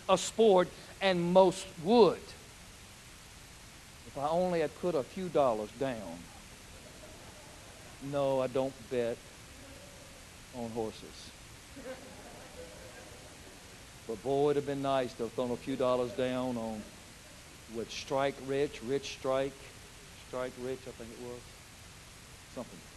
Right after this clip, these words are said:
close to it. Y'all, y'all know the story, right? Kentucky Derby recently? Sir, you're wise in your observations. A horse had bailed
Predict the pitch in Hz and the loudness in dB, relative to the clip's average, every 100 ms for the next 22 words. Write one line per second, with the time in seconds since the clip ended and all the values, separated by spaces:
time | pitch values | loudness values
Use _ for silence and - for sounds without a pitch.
0 | - 95 - - - - - - - - | -14 -14 -14 -18 -16 -18 -18 -18 -16 -18
1 | - - - - - - - 160 175 165 | -18 -18 -18 -18 -18 -16 -12 -2 -2 2
2 | 165 165 139 - 147 110 123 - 123 139 | 2 2 -2 0 0 2 0 -4 -8 -6
3 | 135 131 135 135 135 - - - - - | -6 -6 -6 -4 -6 -8 -16 -16 -18 -18
4 | - - - - - - - - - - | -18 -18 -18 -18 -18 -18 -18 -18 -18 -16
5 | - - - - - - 143 82 - - | -18 -16 -18 -18 -8 0 2 0 -6 -16
6 | - - - - - - - - - - | -18 -18 -18 -18 -18 -18 -18 -18 -18 -14
7 | 143 131 131 117 110 120 113 107 107 101 | -4 2 4 4 -2 -6 -6 -6 -6 -8
8 | 82 - - - - - - - - - | -10 -12 -16 -16 -14 -14 -12 -12 -12 -12
9 | - - - - - - - - - - | -12 -14 -14 -14 -16 -16 -16 -16 -16 -16
10 | - - - - - - 123 113 170 185 | -16 -18 -16 -16 -16 -12 -8 2 8 8
11 | 185 - 143 127 113 147 151 185 | 6 2 0 0 2 4 6 4